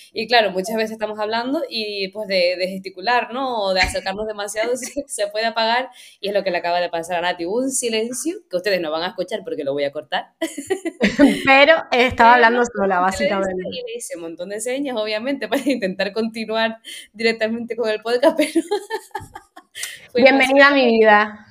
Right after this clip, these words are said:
Speaker 1: Bienvenida a otro momento real. <laughs>
Speaker 2: Así que ahora con esta breve pausa empezamos. Bueno, hoy vamos a hablar un poco de, bueno, de justo del momento real de Alba, eh, de establecer límites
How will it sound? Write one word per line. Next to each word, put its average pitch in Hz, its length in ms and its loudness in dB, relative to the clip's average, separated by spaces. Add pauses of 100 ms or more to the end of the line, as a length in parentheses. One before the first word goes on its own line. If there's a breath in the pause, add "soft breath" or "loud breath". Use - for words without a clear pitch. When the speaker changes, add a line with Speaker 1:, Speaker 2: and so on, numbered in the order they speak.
Speaker 1:
Bienvenida 220 500 0
a 226 40 -6
otro 233 180 -10
momento 220 260 -6
real. 202 380 -2
<laughs> 320 1700 -4
Speaker 2:
Así 277 440 4
que 233 160 2 (200)
ahora 247 300 6
con 311 120 2
esta 294 200 0
breve 240 260 6
pausa 247 520 4 (240)
empezamos. 214 1040 0 (580 loud breath)
Bueno, 196 400 6
hoy 262 160 8
vamos 285 400 6
a 285 100 4
hablar 247 600 6
un 254 200 -2
poco 226 300 0
de, 208 580 4
bueno, 233 200 2
de 208 80 2
justo 226 240 -2
del 262 100 0
momento 233 300 0
real 208 320 4
de 196 100 2
Alba, 220 560 2
eh, 196 540 2
de 185 420 0
establecer 196 720 0
límites 214 600 -2